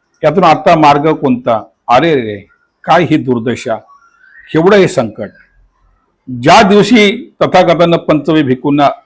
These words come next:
ऋषी पतन इथे पहिले प्रवचन दिले, त्याच दिवशी रात्री हा प्रकार घडला. यश ऋषी पतनला येत असताना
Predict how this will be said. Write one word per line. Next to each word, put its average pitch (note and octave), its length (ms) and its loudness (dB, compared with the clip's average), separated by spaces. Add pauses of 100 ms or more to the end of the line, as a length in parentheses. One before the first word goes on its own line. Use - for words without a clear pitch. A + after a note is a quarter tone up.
(360)
ऋषी C3 300 0
पतन D#3+ 380 -2
इथे C#3+ 260 -4
पहिले C#3 380 -4
प्रवचन D#3 540 -4
दिले, B2 240 -4 (800)
त्याच F#3+ 160 4
दिवशी E3+ 280 0
रात्री D3+ 280 0
हा D3 80 4
प्रकार C3 360 -6
घडला. G#2 320 -10 (840)
यश E3 480 -2 (380)
ऋषी C#3+ 280 2
पतनला F3 400 0
येत D#3+ 180 -2
असताना D3 380 0